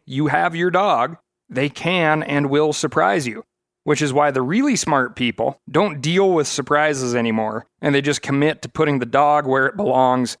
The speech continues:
in a strapped-in dog box. Keep in mind, I'm typing this with Snort by my side. At this point, she's managed to wedge herself under my right elbow, making typing, uh, a bit awkward and slightly painful, if I'm being honest.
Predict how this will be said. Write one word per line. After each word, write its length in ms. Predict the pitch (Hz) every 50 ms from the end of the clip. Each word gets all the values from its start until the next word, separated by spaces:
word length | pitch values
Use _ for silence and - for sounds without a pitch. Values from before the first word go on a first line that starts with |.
| _
in 140 | - 143 139
a 40 | 123
strapped-in 680 | - - - 143 139 131 123 - - 139 131 123 123 117
dog 320 | 127 131 131 131 127 117
box. 420 | 117 113 110 107 107 - - - - _ _ _ _ _ _ _ _ -
Keep 180 | - 170 - 135
in 80 | 131
mind, 440 | 135 151 165 165 156 147 143 139 131 - _ _ -
I'm 300 | 165 127 120 117 110 - _ _
typing 440 | - 151 135 131 120 135 131 123 120
this 280 | 117 113 113 - -
with 140 | 123 117 110 - _ _
Snort 440 | - - - 151 139 135 127 120 113
by 160 | 127 127 123
my 140 | 117 113 117
side. 480 | 117 - 143 135 131 127 120 117 117
At 140 | 120 110 -
this 160 | 127 131 -
point, 320 | - - 131 127 123 120 -
she's 200 | - 127 113 113
managed 440 | 127 123 120 120 120 120 113 - 120
to 40 |
wedge 420 | 110 113 123 127 131 131 135 123 -
herself 600 | 127 120 117 - - 127 120 117 113 - - - _ -
under 300 | 135 131 135 131 131 123
my 160 | 123 123 120
right 300 | 113 120 120 120 120 123
elbow, 440 | 123 131 135 131 123 123 117 110 110
making 380 | 113 113 113 110 - 110 107
typing, 640 | - - - 135 135 - - 120 113 113 110 107 - _ _ _ _ -
uh, 220 | 117 110 110 120
a 60 | 117 -
bit 200 | 131 131 123 120
awkward 480 | 120 123 123 120 - - 123 120 113
and 220 | 110 104 104 104 -
slightly 320 | - 139 127 123 120 113
painful, 500 | - - 127 131 139 127 - 131 120 117
if 100 | 110 -
I'm 120 | 110 113
being 200 | 110 117 110 110
honest. 440 | 113 117 117 113 113 107 - - -